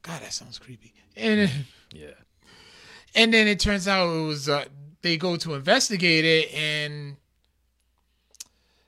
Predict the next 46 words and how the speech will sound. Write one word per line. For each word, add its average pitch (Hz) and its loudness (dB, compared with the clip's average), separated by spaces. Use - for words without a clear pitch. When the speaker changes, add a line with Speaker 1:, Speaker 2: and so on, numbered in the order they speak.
Speaker 1:
it's, 254 -12
like, 247 -4
this 185 -6
mystical 170 -6
being 160 -6
who 151 -10
was 147 -10
actually, 151 -4
like, 135 -6
taking 139 -6
kids 135 -8
and, 123 -14
like, 120 -14
kinda 127 -16
making 123 -14
them 117 -14
zombies 120 -14
or 123 -18
something. 147 -14
It's, 311 -10
it's 339 -6
a 403 -2
little 302 2
odd 160 2
story, 143 -6
but 208 -8
it 269 -6
was, 277 -8
like, 208 -4
a 180 -12
nice 170 -8
little 139 -8
fun 123 -10
read. 120 -10
Um, 165 -4
Old 247 0
Weapons 233 4
was 170 -4
basically 156 -2
just 139 -4
a 127 -6
little 139 -6
hit, 123 -10
jo-, 131 -16
uh, 127 -10
hit, 131 -16